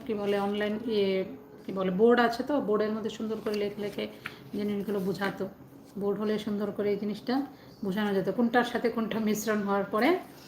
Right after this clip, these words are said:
এই জিনিসগুলো হচ্ছে। তো স্পর্শ অনুভূতি আকাশে বায়ুতে পরিণত হয়, এরকম রূপ অগ্নিতে পরিণত হয়, রস জলে পরিণত হয় এবং ঘ্রাণ ভূমিতে পরিণত হয়।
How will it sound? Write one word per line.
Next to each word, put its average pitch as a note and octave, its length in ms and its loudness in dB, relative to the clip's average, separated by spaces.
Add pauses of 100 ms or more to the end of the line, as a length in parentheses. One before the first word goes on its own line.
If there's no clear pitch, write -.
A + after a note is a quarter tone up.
(560)
এই A3 120 -2
জিনিসগুলো G3+ 480 0
হচ্ছে। F#3+ 360 -4 (180)
তো - 80 -4
স্পর্শ C4 420 4
অনুভূতি D#4+ 460 10
আকাশে C4+ 460 8
বায়ুতে A#3+ 480 6
পরিণত G#3+ 460 0
হয়, G3+ 400 4 (1500)
এরকম B3 420 6 (480)
রূপ D4+ 300 10
অগ্নিতে D4 420 10
পরিণত C#4 460 10
হয়, C4 280 4 (240)
রস A3+ 520 6
জলে G#3 320 4
পরিণত A#3+ 400 4
হয় A3+ 240 2
এবং G3+ 280 2
ঘ্রাণ G3+ 540 2
ভূমিতে G3 380 -2
পরিণত F3+ 480 -2
হয়। G3 280 -2